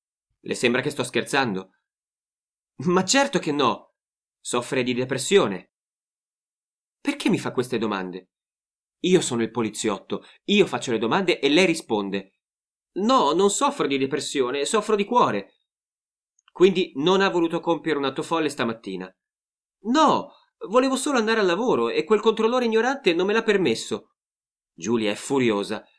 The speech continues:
ma ha ancora il volto pallido. È stanca e non sta bene.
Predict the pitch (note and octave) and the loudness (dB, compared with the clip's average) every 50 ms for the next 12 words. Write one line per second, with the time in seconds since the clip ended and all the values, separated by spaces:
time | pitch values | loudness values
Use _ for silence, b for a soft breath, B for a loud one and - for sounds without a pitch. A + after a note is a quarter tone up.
0 | b b _ _ _ _ - A#2+ C#3 D3 D#3+ E3+ E3 - A3+ G#3 G3 F#3 D#3 D#3 | b b _ _ _ _ -2 0 2 2 2 0 2 2 2 4 4 2 0 -2
1 | D3+ D3+ D#3 C#3 B2 G2+ G2 G2 G#2 G#2 G#2 - - b b b b b _ _ | -2 -2 -4 -4 -4 -4 -4 -2 -4 -6 -6 -8 -12 b b b b b _ _
2 | _ _ - B2 C3+ C3+ - - F#3+ E3 C#3 - B2+ - B2+ A#2+ C#3 E3+ F#3+ F#3 | _ _ -8 -8 -8 -6 -2 0 2 2 2 0 -2 -4 -4 -2 -2 -2 -2 -4
3 | F#3 - F#3 E3+ F3+ G3 E3 A2 F#2 F#2+ F#2 - _ | -2 -4 -4 -2 -2 -2 -2 -2 -4 -6 -10 -12 _